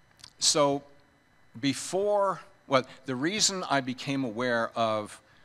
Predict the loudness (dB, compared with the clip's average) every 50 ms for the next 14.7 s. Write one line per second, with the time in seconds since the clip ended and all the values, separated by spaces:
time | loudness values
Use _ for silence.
0 | -20 -20 _ _ _ -6 -4 -2 0 0 0 0 0 -2 -2 -2 -2 -2 -2 -2
1 | -4 -4 -4 -4 -4 -2 -2 -2 -2 -2 -4 -4 -4 -6 -6 -6 -6 -6 -6 -6
2 | -8 -10 -10 -10 -8 -6 -4 -2 -2 0 0 -2 -2 -4 -8 -20 -20 _ _ -20
3 | -20 _ _ _ _ _ _ _ -18 -12 -4 0 2 2 4 2 0 -2 -4 -14
4 | -16 -18 -20 -20 _ _ _ -20 -20 -20 -20 -20 -20 _ -4 -2 -2 -2 0 -2
5 | -4 -6 -2 0 0 0 0 0 -4 -4 -2 0 0 0 0 0 -2 -2 -2 -2
6 | -4 -4 -6 -4 -4 -4 -4 -4 -6 -4 -4 -6 -6 -6 -6 -4 -2 -2 -2 -4
7 | -6 -6 -6 -6 -4 -4 -6 -6 -6 -6 -6 -6 -6 -8 -10 -10 -10 -10 -8 -8
8 | -10 -10 -10 -10 -10 -10 -12 -16 -20 -20 -20 -20 _ _ _ _ _ _ _ -20
9 | _ _ -20 _ _ _ _ -20 -20 -20 -20 -20 _ _ _ -8 -4 -2 -2 0
10 | -2 -2 -4 -6 -8 -10 -16 -18 -10 -6 -4 -2 2 4 2 2 2 0 -2 -2
11 | -2 -2 -4 -4 -4 -4 -4 -4 -4 -4 -4 -4 -2 -2 -2 -2 -2 -2 -2 -4
12 | -8 -12 -20 -20 _ _ _ _ -20 -20 -18 -10 -4 -2 0 0 0 0 0 0
13 | 2 2 2 0 -4 -14 -20 _ _ -18 -6 -4 -2 0 0 0 0 -2 -4 -4
14 | -2 -2 -2 -2 -2 -4 -4 -4 -4 -4 -4 -4 -6 -6